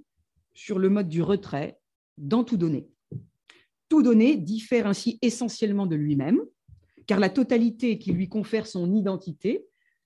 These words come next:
marque également en lui sa différence irréductible. D'où une seconde remarque, sous forme d'interrogation. Comment le monde peut-il s'identifier à la fois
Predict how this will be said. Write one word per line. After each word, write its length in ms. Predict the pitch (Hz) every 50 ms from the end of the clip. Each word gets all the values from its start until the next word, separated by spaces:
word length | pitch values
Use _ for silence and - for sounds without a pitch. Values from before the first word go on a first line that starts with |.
| _ -
marque 280 | 208 262 - - -
également 540 | 285 190 208 185 180 185 214 277 320 - -
en 60 | 240 226
lui 300 | 190 165 156 170 - _ _ _
sa 200 | _ - - 196
différence 680 | 190 196 220 208 - 185 151 151 156 175 - - _ _ _ _
irréductible. 580 | 180 180 180 175 147 - - - - - - _ _ _ _ - - _ _ _ _ _ _ _ _ _ _ _ _ _ _ _ _ _ _ _ _ _ _ _ _ _ _ _ -
D'où 300 | 175 208 339 453 453 - 269
une 120 | 254 233
seconde 380 | - - 302 302 262 320 311 247
remarque, 480 | 190 190 160 135 - - - - _ _ _ _ _ _ _ _ _ _ _ _ _ _ _ _ _ _ _ _ _ _ _ _ _ _
sous 180 | _ - - 233
forme 200 | 226 302 277 247
d'interrogation. 600 | 220 214 - 180 185 180 151 151 147 - - - _ _ _ _ - - - - _ - - _ _ _ _ _ _ _
Comment 280 | - 294 277 339 392 370
le 140 | 262 247
monde 280 | 233 262 330 403 403 -
peut-il 320 | - 233 - - 254 208
s'identifier 680 | 208 - - 254 220 240 233 233 - 220 202 - 233 220
à 40 | 185
la 120 | 185 170
fois 440 | - - - 190 185 180 180 180